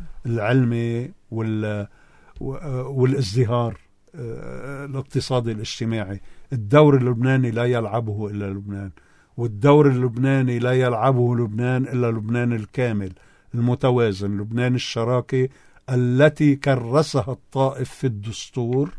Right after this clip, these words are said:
وجعل من مقدمة الدستور. خليني أذكر، ناقشنا نوم-، يوما من الأيام عندما تعاظمت المخاوف من التوطين ومن ال-،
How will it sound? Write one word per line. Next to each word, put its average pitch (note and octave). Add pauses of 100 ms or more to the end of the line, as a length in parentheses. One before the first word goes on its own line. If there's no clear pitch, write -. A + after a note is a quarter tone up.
(760)
وجعل C3
من B2
مقدمة C#3+
الدستور. A#2+ (760)
خليني B2
أذكر، C#3 (360)
ناقشنا A#2+
نوم-، B2
يوما B2+
من A#2
الأيام A#2
عندما A2+
تعاظمت G#2+
المخاوف A2
من A2+
التوطين A#2+ (500)
ومن B2
ال-، A2+